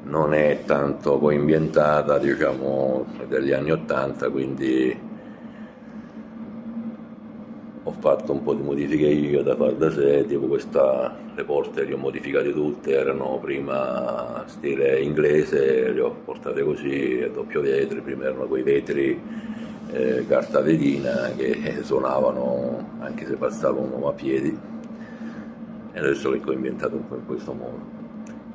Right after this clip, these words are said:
Questo l'ho fatto io, questo, questo portello, tutto questo caminetto come lo vedete l'ho fatto io, tutto far da sé. Ragazzi, che vi devo dire, io sto rimanendo contento per quanto riguarda il Cinebasto.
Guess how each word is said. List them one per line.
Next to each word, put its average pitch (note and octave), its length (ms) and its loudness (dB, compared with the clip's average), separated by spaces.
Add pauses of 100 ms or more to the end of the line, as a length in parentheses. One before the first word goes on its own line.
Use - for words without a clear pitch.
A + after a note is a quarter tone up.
Questo D2+ 380 2
l'ho C2+ 100 6
fatto C#2 380 4
io, D#2 240 10
questo, B1+ 440 4
questo - 260 0
portello, D#2 680 4 (1800)
tutto D#2 340 0
questo D2 280 2
caminetto D2+ 580 4
come C#2 220 2
lo C#2 100 6
vedete C#2 460 6
l'ho B1+ 120 4
fatto C#2+ 460 0
io, D#2+ 600 4 (1160)
tutto - 280 -8
far A#1+ 200 2
da D#2+ 180 4
sé. E2+ 380 6 (580)
Ragazzi, - 540 2 (160)
che D2 140 -4
vi C#2+ 80 0
devo C#2+ 180 4
dire, B1 300 0 (600)
io G2+ 360 8
sto - 180 2
rimanendo C#2+ 480 4
contento C2+ 480 2
per B1+ 100 -2
quanto - 240 -4
riguarda B1+ 420 2
il - 60 -8
Cinebasto. - 760 -2